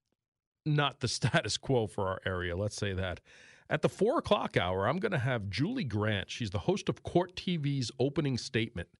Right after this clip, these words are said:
She was a former, uh, district attorney out in Western Pennsylvania. She is now the host of the morning show Opening Statement on Court T V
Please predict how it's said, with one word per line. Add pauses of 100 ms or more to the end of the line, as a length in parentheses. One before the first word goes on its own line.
(680)
She
was
a
former, (720)
uh, (120)
district
attorney
out
in (100)
Western
Pennsylvania.
She
is
now
the
host
of
the
morning
show
Opening
Statement
on
Court
T
V